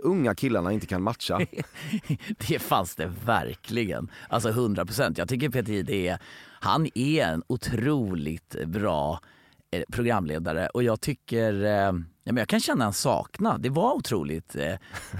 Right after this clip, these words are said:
Speaker 2: eh,
Speaker 1: <laughs>
Speaker 2: kul
Speaker 1: Ja.
Speaker 2: att köra pappapanel. Var jag, vilka var vi nu?
Speaker 1: Jag vet faktiskt det här. Det är Martin Melin och så är det den här killen från Panetos.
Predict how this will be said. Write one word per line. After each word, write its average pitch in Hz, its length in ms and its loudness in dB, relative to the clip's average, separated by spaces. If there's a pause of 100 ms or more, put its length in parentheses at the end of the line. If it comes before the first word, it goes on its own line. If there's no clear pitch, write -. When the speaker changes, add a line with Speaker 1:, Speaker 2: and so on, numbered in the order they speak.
(160)
Speaker 2:
eh, 90 280 -2
Speaker 1:
<laughs> - 40 -8
Speaker 2:
kul 90 580 0
Speaker 1:
Ja. 80 340 -6
Speaker 2:
att 117 120 -2
köra 104 280 2
pappapanel. 104 460 -2
Var 127 80 2
jag, 110 320 2 (340)
vilka - 200 -10
var 98 260 -4
vi 73 100 -8
nu? 60 180 -10 (600)
Speaker 1:
Jag 90 180 0
vet 92 200 0
faktiskt - 260 -6
det 76 60 -2
här. 78 160 -2
Det 85 180 -2
är 85 160 0
Martin 92 300 -2
Melin 107 400 -2 (600)
och - 160 -8
så 95 80 0
är - 20 2
det 87 60 0
den 87 60 -2
här 87 60 -2
killen 87 200 -4
från 80 120 -6
Panetos. 82 760 -6